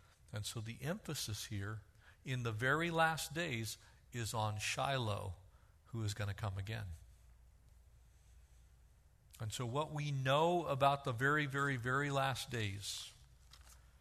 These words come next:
is that the one who is the Prince of Peace is gonna come back and bring peace with him. And so when you read Revelation chapter twenty, uh, and you look at what God says is gonna happen in the very last days,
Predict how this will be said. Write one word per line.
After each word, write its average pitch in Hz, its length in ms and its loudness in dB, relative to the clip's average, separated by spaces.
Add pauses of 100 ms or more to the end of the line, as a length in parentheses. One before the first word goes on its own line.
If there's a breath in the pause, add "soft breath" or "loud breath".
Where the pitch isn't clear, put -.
(800 soft breath)
is 107 140 -2
that 104 120 -4
the 117 80 -2
one 120 220 -2
who 120 160 -2
is 110 140 -2
the - 100 -10
Prince - 280 -4
of 104 100 -8
Peace 101 380 -6
is 101 140 -6
gonna 107 180 -4
come 110 180 -6
back 107 280 0
and 104 160 -6
bring 127 220 -2
peace - 320 -6
with 113 160 -4
him. 69 100 -10 (1900 soft breath)
And 104 160 -8
so 123 100 -2
when 127 140 0
you 127 100 -2
read 156 340 0
Revelation 117 680 0
chapter 110 380 -2
twenty, 101 460 -2 (880 soft breath)
uh, 117 140 -8 (140)
and 120 160 -8
you 120 100 -4
look 147 320 0
at 123 80 -4
what 120 300 -4 (260)
God 139 320 8
says 143 300 2
is 110 120 -4
gonna 120 180 -2
happen 127 340 2
in 110 140 -2
the 107 60 -2
very 113 240 0
last 110 320 -4
days, 123 540 -6